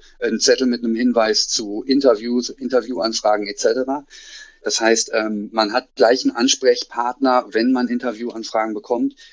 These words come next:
Ähm, bei mir in dem Fall war es jetzt einfach, wurde das dann noch mal ein bisschen spezieller, dass mir der P R, ähm, oder Kommunikationschef praktisch von R T L da mit zur Hand gegeben wurde, Kontaktdaten von dem, jemand, der die Öffentlichkeitsarbeit macht,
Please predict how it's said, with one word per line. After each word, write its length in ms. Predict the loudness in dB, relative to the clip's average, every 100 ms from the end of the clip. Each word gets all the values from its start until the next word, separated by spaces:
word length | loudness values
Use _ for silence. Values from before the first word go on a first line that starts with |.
| _ -2
Ähm, 240 | 0 2
bei 160 | 2 2
mir 240 | 4 4
in 100 | 4
dem 220 | 4 2
Fall 240 | 2 2 4
war 160 | 2
es 100 | 2
jetzt 180 | -4 -4
einfach, 340 | -6 -8 -6
wurde 140 | -6 -6
das 120 | -6
dann 140 | -6
noch 120 | -8 -6
mal 100 | -6
ein 80 |
bisschen 240 | -4 -2 -2
spezieller, 520 | -6 -6 -4 -2 -2
dass 180 | -4 -8
mir 140 | -4
der 240 | 0 2 0
P 260 | -6 -6 -4 -2
R, 320 | 0 0 -4 -14 -20 -10
ähm, 300 | -6 -4 -4
oder 160 | -4 -4
Kommunikationschef 1300 | -4 -4 -4 -4 -4 -2 0 2 2 2 2 -2 -4
praktisch 360 | -6 -4 -4 -4
von 160 | -4
R 160 | -4 -2
T 120 | 0
L 260 | 4 6 8
da 140 | 6
mit 200 | 4 0
zur 140 | -2 -2
Hand 180 | -4
gegeben 300 | -4 -2 2
wurde, 180 | 4 2
Kontaktdaten 640 | 0 -6 -8 -2 0 0 0
von 180 | -2
dem, 260 | 2 2 4
jemand, 260 | 2 2 2
der 80 |
die 120 | 2 -2
Öffentlichkeitsarbeit 880 | -2 -4 -4 -8 -6 -2 0 0 0
macht, 280 | -6 -8